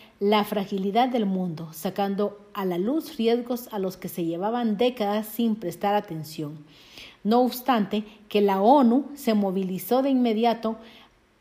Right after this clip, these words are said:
para liderar la respuesta sanitaria a nivel mundial y en aumentar la prestación de asistencia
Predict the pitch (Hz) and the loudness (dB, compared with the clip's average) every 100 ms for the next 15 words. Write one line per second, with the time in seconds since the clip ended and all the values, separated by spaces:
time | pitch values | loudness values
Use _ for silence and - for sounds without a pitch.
0 | _ - 254 285 269 240 202 208 226 226 | _ 4 4 4 4 4 4 4 2 2
1 | 214 185 - - 214 220 220 220 185 165 | -2 -4 -8 -4 -2 0 -4 -4 -4 -4
2 | 185 214 233 233 226 196 175 185 180 175 | -2 0 0 -4 -6 -6 -4 -4 -4 -4
3 | 196 240 202 - - - _ - 220 208 | 0 0 0 -6 -20 -20 _ -2 0 2
4 | 202 196 190 254 262 247 220 - 202 - | 0 -2 2 2 2 0 -2 -4 -6 -4
5 | 170 - 220 233 226 - 170 - 214 226 | -8 -2 0 2 0 -2 -8 -2 0 0
6 | 233 240 | -2 -6